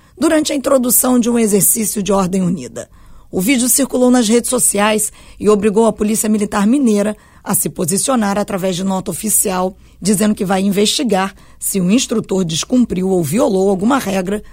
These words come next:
da corporação. Durante o exercício, o instrutor disse: "Esse é o dia que o Senhor fez. Por isso devemos estar alegres, felizes,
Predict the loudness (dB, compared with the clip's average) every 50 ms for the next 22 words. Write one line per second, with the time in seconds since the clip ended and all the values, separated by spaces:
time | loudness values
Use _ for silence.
0 | -20 -6 -6 -6 -4 -4 -8 -8 -6 -6 -4 -2 -2 -2 -4 -4 -10 -18 _ _
1 | _ -20 -20 -16 -10 -6 -2 -2 -2 -2 0 -2 0 2 2 2 2 2 0 0
2 | -2 0 -2 -4 -4 -2 -4 -4 0 0 0 0 0 -2 -4 -2 -2 -2 -2 -2
3 | -6 -14 -20 -20 -20 -20 -20 _ _ 2 2 2 2 0 0 0 0 0 -2 -2
4 | -2 -2 -2 0 0 2 2 0 0 -2 -6 -8 -10 -8 -6 -8 -8 -8 -12 -20
5 | -20 -20 -20 -20 -2 0 2 2 2 2 2 2 2 4 4 4 4 4 4 2
6 | 2 0 0 0 0 0 2 2 2 2 2 4 4 2 0 -2 -4 -4 -6 -2
7 | 2 2 4 4 4 4 2 2 0 -2 -4 -6